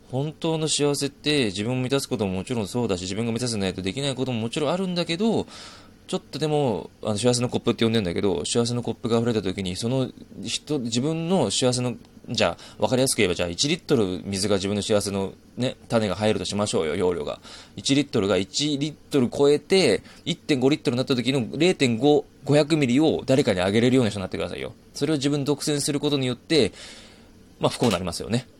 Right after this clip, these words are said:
うん。飲みきれなくなって、お腹パンパンになって、しんどいってなるんですよ。その五百ミリをあげれるような人になってほしいんですよ。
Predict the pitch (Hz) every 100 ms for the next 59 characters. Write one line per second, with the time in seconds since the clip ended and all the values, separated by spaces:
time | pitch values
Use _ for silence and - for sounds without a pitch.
0 | - - - 95 80 - - 110 117 117
1 | 110 107 101 101 95 - 90 90 98 92
2 | 95 90 98 90 92 - 85 - - -
3 | 98 90 107 - 82 82 - - - -
4 | - 143 139 135 139 139 147 123 104 90
5 | 101 117 120 120 127 101 107 90 87 82
6 | 82